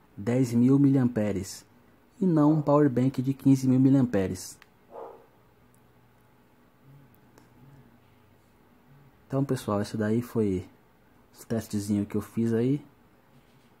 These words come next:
Espero aí que possa ter ajudado você que tá querendo comprar esse power bank. Qualquer dúvida, crítica ou sugestão,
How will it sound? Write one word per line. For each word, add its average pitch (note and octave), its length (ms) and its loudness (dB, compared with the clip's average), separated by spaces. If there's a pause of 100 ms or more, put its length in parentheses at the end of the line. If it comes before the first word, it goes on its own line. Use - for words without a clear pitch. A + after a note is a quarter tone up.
(140)
Espero G#2 400 -6
aí G#2+ 160 0
que G#2+ 140 -10
possa G2 340 -4
ter G2+ 220 -6
ajudado G2 540 -4
você G2+ 320 -6
que - 100 -14
tá G2 140 -6
querendo G#2 240 -4
comprar G#2 400 -4
esse - 160 -10
power A2 280 -4
bank. B2 380 -4 (2500)
Qualquer B2 280 -4
dúvida, A#2+ 440 2
crítica C3 360 -2
ou A2 40 -4
sugestão, B2+ 640 -2